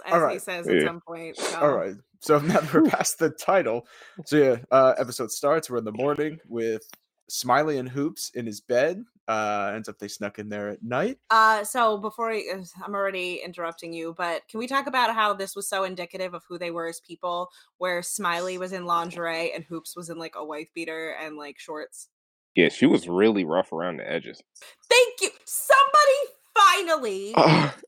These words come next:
Speaker 1: this,
Speaker 2: <laughs> Yeah.
Speaker 1: like,
Speaker 2: The first guy
Speaker 1: finally
Speaker 2: we have on disagrees <laughs> with
Speaker 1: I know,
Speaker 2: you
Speaker 1: it's
Speaker 2: with
Speaker 1: finally,
Speaker 2: Hoops.
Speaker 1: like, finally the
Speaker 2: Oh
Speaker 1: first
Speaker 2: my
Speaker 1: person,
Speaker 2: God.
Speaker 1: like, the first
Speaker 3: Ho-,
Speaker 1: dude is on
Speaker 3: Hoops
Speaker 1: here
Speaker 3: was,
Speaker 1: going
Speaker 3: Hoops got really far just off kinda being, like, really pretty, so she was very
Speaker 2: Oh,
Speaker 3: low
Speaker 2: yeah.
Speaker 3: effort.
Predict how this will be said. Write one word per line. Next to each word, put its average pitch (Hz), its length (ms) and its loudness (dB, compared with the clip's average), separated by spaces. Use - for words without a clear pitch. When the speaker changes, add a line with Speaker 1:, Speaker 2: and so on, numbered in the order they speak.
Speaker 1:
this, 403 220 2
Speaker 2:
<laughs> - 0 -
Yeah. 277 100 4
Speaker 1:
like, 415 180 4
Speaker 2:
The - 680 2
first 214 300 6
guy 196 140 6
Speaker 1:
finally 165 140 2
Speaker 2:
we 147 80 2
have 139 140 2
on 131 220 0
disagrees 147 460 -2
<laughs> 427 260 4
with 480 120 6
Speaker 1:
I 330 120 6
know, 381 240 8
Speaker 2:
you 370 80 6
Speaker 1:
it's 359 160 -2
Speaker 2:
with 311 120 2
Speaker 1:
finally, 370 520 4
Speaker 2:
Hoops. 311 120 -8
Speaker 1:
like, 294 200 -4
finally 277 540 2
the 247 140 -4
Speaker 2:
Oh - 240 4
Speaker 1:
first 151 160 0
Speaker 2:
my 123 80 -6
Speaker 1:
person, - 320 -2
Speaker 2:
God. 127 240 -2
Speaker 1:
like, 214 180 -8
the 226 140 -14
first 226 200 -8
Speaker 3:
Ho-, 180 120 2
Speaker 1:
dude 196 320 -6
is 190 180 -10
on 202 120 0
Speaker 3:
Hoops 202 160 6
Speaker 1:
here - 140 0
Speaker 3:
was, 175 160 4
Speaker 1:
going 185 240 -8
Speaker 3:
Hoops 170 320 4
got - 240 6
really 120 340 6
far 110 480 6
just 104 260 -8
off 95 240 -2
kinda 98 280 -2
being, 92 340 -8
like, 76 180 -8
really 85 400 -12
pretty, 110 420 -4
so 110 140 -6
she 123 220 -2
was 120 180 -2
very 107 320 2
Speaker 2:
Oh, 90 60 2
Speaker 3:
low - 160 4
Speaker 2:
yeah. - 80 2
Speaker 3:
effort. 98 420 -2